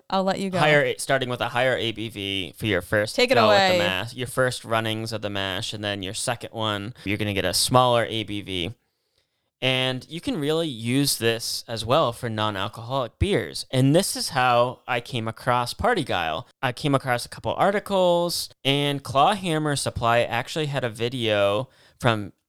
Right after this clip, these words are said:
Speaker 2: twenty twenty-two for Party Guile Mash, where he used spent grains to make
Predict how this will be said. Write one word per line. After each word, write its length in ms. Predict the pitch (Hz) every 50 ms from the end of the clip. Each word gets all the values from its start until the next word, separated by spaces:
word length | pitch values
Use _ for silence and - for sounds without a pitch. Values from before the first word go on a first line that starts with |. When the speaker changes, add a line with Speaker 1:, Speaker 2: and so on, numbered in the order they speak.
| _ _ -
Speaker 2:
twenty 280 | - - 131 123 120
twenty-two 760 | - - - 120 117 110 - - - - 170 170 170 160 139
for 200 | 123 - 123 107
Party 340 | - - - - 127 127 135
Guile 340 | 113 120 113 113 113 107 104
Mash, 580 | 107 117 139 151 139 120 117 123 127 - - - _ - - _ _ _ _ _ _ _
where 680 | - 120 127 127 127 127 123 120 120 120 117 113 - _ _ _ _ _
he 220 | _ - - - 196
used 580 | 202 185 156 135 135 135 135 131 131 127 127 -
spent 360 | - - - - 131 131 110
grains 320 | - 123 123 123 123 120 -
to 100 | - 131
make 580 | 123 123 117 117 113 113 113 _ - - -